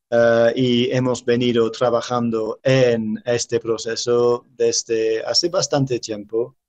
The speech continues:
pero lo, lo importante es que hemos llegado a esta decisión, eh, que es una muy buena noticia para todos los amigos colombianos que quieran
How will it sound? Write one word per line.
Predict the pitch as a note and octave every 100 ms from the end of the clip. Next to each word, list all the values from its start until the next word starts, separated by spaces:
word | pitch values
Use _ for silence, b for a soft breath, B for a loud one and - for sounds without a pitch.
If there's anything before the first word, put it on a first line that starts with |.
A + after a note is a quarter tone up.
| _ b -
pero | C#3+ C#3+
lo, | C#3+ D3+ D3+
lo | C#3+
importante | C#3+ C3 C3 D#3 D#3+ D3+ C3+ C3
es | B2+
que | - B2 A#2+ A#2+
hemos | C#3+ C#3 C3+ C3+
llegado | E3+ G#3 F#3+ B2 G#2
a | - B2
esta | B2 -
decisión, | A2 G#2 A2+ - C#3 D3+ C#3+ B B B _
eh, | A#2+ A#2+ A#2+ A#2
que | A#2 A#2+
es | A2+ A#2+
una | A#2
muy | A#2+ C3+ B2+ A#2+
buena | A#2+ A#2 A#2
noticia | A2+ B2 - A#2+ A#2
para | A#2 A#2 A2+ - _ -
todos | D#3+ E3 C3 -
los | A#2+ A#2
amigos | B2+ C3 C3+ B2+ -
colombianos | B2 B2 B2 C3 D3 B2 A#2+
que | - A#2+
quieran | - B2+ B2+ B2 B2 B2